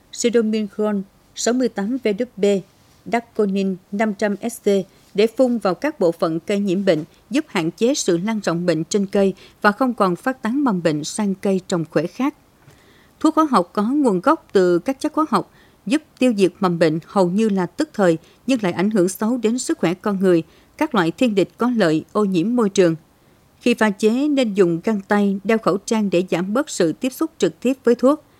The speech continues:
Và vì lẽ đó, trong vài năm trở lại đây, với tiêu chí thân thiện với môi trường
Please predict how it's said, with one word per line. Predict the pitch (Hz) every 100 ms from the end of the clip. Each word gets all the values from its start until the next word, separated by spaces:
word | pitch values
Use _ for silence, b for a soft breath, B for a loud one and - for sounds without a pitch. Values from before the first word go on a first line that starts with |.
| b b b -
Và | 202 196
vì | 190 190 185
lẽ | 175
đó, | 190 214 262 302
trong | 262 220
vài | 185
năm | 196 220
trở | 185
lại | 196 175
đây, | 170 208 196 b b -
với | 196 214 277 -
tiêu | 226
chí | 196 220 240 302
thân | 277 262
thiện | 240 180 175
với | 214
môi | 247 226
trường | - 190